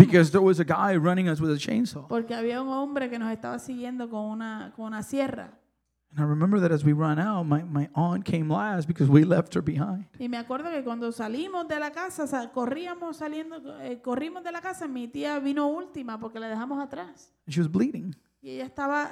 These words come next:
Speaker 2: eh, sangrando.
Speaker 1: because she was running. She hit herself with something.
Speaker 2: Porque corriendo se golpeó con algo.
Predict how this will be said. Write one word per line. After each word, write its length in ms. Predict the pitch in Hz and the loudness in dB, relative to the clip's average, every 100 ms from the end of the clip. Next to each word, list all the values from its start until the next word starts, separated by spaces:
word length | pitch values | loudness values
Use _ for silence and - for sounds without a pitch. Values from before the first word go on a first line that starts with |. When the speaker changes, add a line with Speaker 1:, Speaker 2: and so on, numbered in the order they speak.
| 247 | -8
Speaker 2:
eh, 60 | |
sangrando. 720 | 240 269 247 247 277 359 320 202 | -8 -8 -8 -8 -8 -8 -12 -10
Speaker 1:
because 200 | - - | -4 -4
she 80 | - | 0
was 120 | 165 | 0
running. 160 | 165 180 | 0 -2
She 140 | 156 165 | -2 2
hit 160 | 175 | 4
herself 380 | 170 - 160 160 | 4 2 -2 -2
with 80 | 151 | -6
something. 400 | - 151 147 147 | -8 -10 -10 -6
Speaker 2:
Porque 340 | 262 254 277 | -6 -4 -6
corriendo 580 | 277 254 277 311 370 339 | -4 -4 -4 -6 -6 -8
se 160 | 285 285 | -6 -2
golpeó 520 | 262 247 269 294 302 | -2 -2 0 0 0
con 220 | 339 285 | -2 -4
algo. 560 | 285 339 330 226 208 | -4 -8 -10 -12 -16